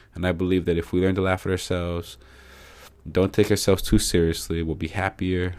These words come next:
more productive, we'll, we'll have more fulfilling lives. And when you do encounter someone that laughs at you,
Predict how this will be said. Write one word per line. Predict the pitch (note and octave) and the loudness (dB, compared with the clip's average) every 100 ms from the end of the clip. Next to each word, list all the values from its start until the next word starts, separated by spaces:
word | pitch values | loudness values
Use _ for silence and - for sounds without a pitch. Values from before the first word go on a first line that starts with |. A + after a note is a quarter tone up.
| - | -2
more | E2 | -2
productive, | - D#2+ F2+ F#2+ - F#2+ F#2 F2+ - - - | -4 -4 -2 -2 0 0 0 0 -6 -16 -12
we'll, | - E2+ - | -4 -4 -2
we'll | - | -4
have | F2+ E2 - - - - | -4 -4 -8 -18 -18 -6
more | E2+ F2 | -2 -2
fulfilling | E2 - E2+ D2+ | -2 0 0 0
lives. | D#2+ F#2 F#2+ F#2+ F2+ - - - - - - - - - _ _ _ - | 0 0 0 -2 -4 -6 -8 -14 -20 -20 -20 -20 -20 -20 _ _ _ -4
And | F2 E2+ D#2 D2 _ _ _ _ _ _ _ _ _ - | -2 -2 -4 -10 _ _ _ _ _ _ _ _ _ -4
when | F2+ F2 - _ _ _ - | -2 -2 -6 _ _ _ -2
you | F#2 | 4
do | A#2+ A#2+ | 8 8
encounter | G#2 G2 G2 F2 | 8 4 0 2
someone | E2+ E2+ E2 D2+ D#2 - _ | 0 -2 -4 -4 -8 -16 _
that | - B1 | -6 -4
laughs | D#2+ D2 - | -4 -4 -6
at | - - | -12 -10
you, | D2 | -10